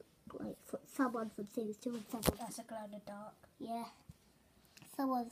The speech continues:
Speaker 1: from series one. They look, they're quite different. And,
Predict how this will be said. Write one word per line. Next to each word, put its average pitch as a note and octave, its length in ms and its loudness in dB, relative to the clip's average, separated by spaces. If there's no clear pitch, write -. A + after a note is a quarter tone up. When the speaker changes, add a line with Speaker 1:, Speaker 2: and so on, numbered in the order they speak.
Speaker 1:
from - 100 -8
series B3 380 0
one. C4 300 2
They F4 100 12
look, F4+ 320 12
they're D#4+ 160 12
quite G4+ 340 12
different. G#3 460 4
And, D4+ 640 6